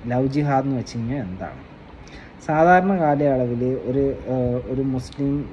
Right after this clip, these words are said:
ചെറുപ്പക്കാരനോ അല്ലെങ്കിൽ മുസ്ലിം ചെറുപ്പക്കാർ ഇതര മതസ്ഥരായിട്ടുള്ള വ്യക്തികളെ, പെൺകുട്ടികളെ സ്നേഹി-, കാണുകയും പ്രേമിക്കുകയും കല്യാണം കഴിക്കുകയൊക്കെ ചെയ്യാറുണ്ട്.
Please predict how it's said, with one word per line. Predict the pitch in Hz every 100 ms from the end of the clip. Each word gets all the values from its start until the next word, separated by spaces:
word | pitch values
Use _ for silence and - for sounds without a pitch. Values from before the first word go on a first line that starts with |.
| -
ചെറുപ്പക്കാരനോ | 131 123 131 120 120 113 113 131 127 110
അല്ലെങ്കിൽ | 113 117 117 113
മുസ്ലിം | 110 127 - 135
ചെറുപ്പക്കാർ | 131 120 120 107 117
ഇതര | 123 120 139
മതസ്ഥരായിട്ടുള്ള | 143 123 110 113 - 123 117 110 101 113
വ്യക്തികളെ, | 117 98 - - 117 104 107
പെൺകുട്ടികളെ | 117 113 117 107 107 101 120
സ്നേഹി-, | - 117 104 101 90 -
കാണുകയും | 117 113 117 127 104
പ്രേമിക്കുകയും | 110 107 110 107 131 131 127
കല്യാണം | 117 120 123
കഴിക്കുകയൊക്കെ | 123 113 131 127
ചെയ്യാറുണ്ട്. | 160 180 208 185 -